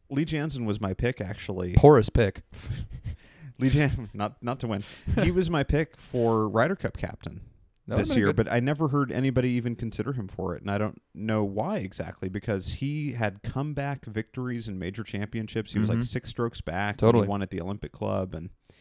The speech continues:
Speaker 1: he, uh, is real down to earth and likable, and, you know.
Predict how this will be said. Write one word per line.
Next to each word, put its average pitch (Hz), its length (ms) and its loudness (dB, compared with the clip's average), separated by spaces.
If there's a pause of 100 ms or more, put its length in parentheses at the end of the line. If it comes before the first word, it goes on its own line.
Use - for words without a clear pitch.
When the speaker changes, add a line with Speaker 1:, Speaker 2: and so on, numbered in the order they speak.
(600)
Speaker 1:
he, 110 420 -2
uh, 76 320 -6 (580)
is 104 160 -14
real 123 420 2
down 110 300 0
to - 80 -6 (100)
earth 139 380 -4
and 95 180 -6
likable, 107 640 -4
and, 82 280 -12 (360)
you 95 120 -8
know. 82 200 -12